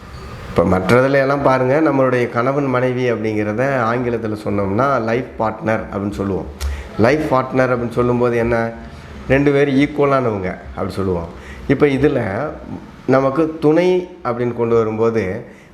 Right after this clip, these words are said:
அதுக்கும் இதுக்கும் என்ன வித்தியாசம்? அது லைஃப் பார்ட்னருக்கும் இந்த துணையா வர்றதுக்கும் என்ன வித்தியாசம்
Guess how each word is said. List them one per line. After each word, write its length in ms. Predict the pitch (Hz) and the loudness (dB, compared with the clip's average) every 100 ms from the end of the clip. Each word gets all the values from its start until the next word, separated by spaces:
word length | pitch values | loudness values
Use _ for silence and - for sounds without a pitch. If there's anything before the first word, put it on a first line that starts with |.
| - | -4
அதுக்கும் 360 | 107 135 160 165 | 0 2 2 2
இதுக்கும் 300 | 151 139 135 | 2 0 0
என்ன 240 | 123 127 | 0 0
வித்தியாசம்? 580 | 113 107 120 110 107 90 - - - - - - | -2 0 -2 0 -4 -6 -10 -18 -20 -20 -20 -4
அது 200 | 98 98 | 2 2
லைஃப் 340 | 101 120 127 | 4 2 2
பார்ட்னருக்கும் 680 | 123 - 104 87 90 85 113 147 - - - - | -2 0 -4 -4 -4 -4 -4 -6 -14 -20 -20 0
இந்த 160 | 120 | 2
துணையா 580 | 123 - 123 139 165 160 131 | 2 2 2 4 4 0 -2
வர்றதுக்கும் 440 | 120 120 113 107 | -2 -2 -4 -4
என்ன 240 | 131 123 123 | -2 0 0
வித்தியாசம் 500 | 107 107 107 104 | 0 0 0 -4